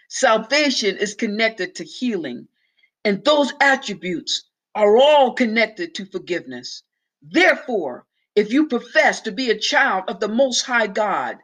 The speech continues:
then you are connected through the blood of Jesus.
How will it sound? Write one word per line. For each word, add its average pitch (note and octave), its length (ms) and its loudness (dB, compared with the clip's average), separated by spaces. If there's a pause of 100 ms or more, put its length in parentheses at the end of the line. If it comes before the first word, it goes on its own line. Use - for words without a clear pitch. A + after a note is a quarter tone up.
(300)
then A3 220 -2
you D#4+ 200 4
are A3+ 120 4
connected A3+ 680 -2 (680)
through C#4+ 140 0
the G3 100 -4
blood G#3 560 -2 (540)
of F#3 180 -2
Jesus. - 680 -14